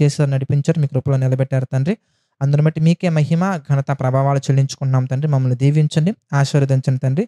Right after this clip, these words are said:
ఈ యొక్క బైబిల్ స్టడీ సెషన్స్‌లో తండ్రి మీ కృప చూపిస్తూ మమ్మల్ని నడిపిస్తున్నందుకు, ప్రోత్సాహాన్ని చూపిస్తున్నందుకు కృతజ్ఞతాస్తుతులు చెల్లించుకుంటున్నాం తండ్రి. ప్రభువా, ఈ యొక్క వీడియో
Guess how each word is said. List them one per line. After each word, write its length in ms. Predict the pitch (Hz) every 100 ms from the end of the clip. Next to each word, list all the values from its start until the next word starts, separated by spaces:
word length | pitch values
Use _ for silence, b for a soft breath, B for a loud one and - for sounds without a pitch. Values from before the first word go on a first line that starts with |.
| b b b b
ఈ 120 | -
యొక్క 140 | 156
బైబిల్ 280 | 156 160 170
స్టడీ 200 | - 175
సెషన్స్‌లో 480 | 165 151 156 151 156
తండ్రి 260 | 151 151 175
మీ 100 | 143
కృప 220 | 139 143 -
చూపిస్తూ 420 | 143 151 139 170
మమ్మల్ని 300 | 156 135 131
నడిపిస్తున్నందుకు, 720 | 127 131 143 - 147 139 139 180 - _ _ -
ప్రోత్సాహాన్ని 500 | 151 151 160 156 143 143
చూపిస్తున్నందుకు 500 | 139 139 139 139 143
కృతజ్ఞతాస్తుతులు 800 | 139 143 143 143 143 - - 135
చెల్లించుకుంటున్నాం 540 | 131 135 - 131 127 127
తండ్రి. 320 | 131 127 165
ప్రభువా, 360 | - 131 135 196 - _ _ _
ఈ 20 | 143
యొక్క 140 | -
వీడియో 380 | 139 151 180